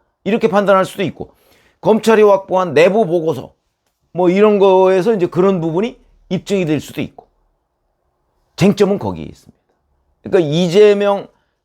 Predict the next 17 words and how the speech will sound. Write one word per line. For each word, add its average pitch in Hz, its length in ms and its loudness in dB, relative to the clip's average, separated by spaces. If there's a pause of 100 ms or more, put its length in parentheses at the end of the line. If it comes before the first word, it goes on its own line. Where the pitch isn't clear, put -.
(100)
대북송금의 165 1400 -2 (140)
공범이냐, 208 720 0 (960)
이 160 80 -2
부분은 175 460 0 (280)
이재명이 202 500 0
보고를 180 300 0
받았느냐 190 460 -2
안 190 80 -4
받았느냐, 135 420 -4
알았느냐 202 440 2
몰랐느냐, 160 420 0
요건데, 165 640 0 (720)
뭐 120 100 -6
상식적으로야 185 680 2
얘기 107 220 -2
안 92 120 -8
되지만 73 340 -14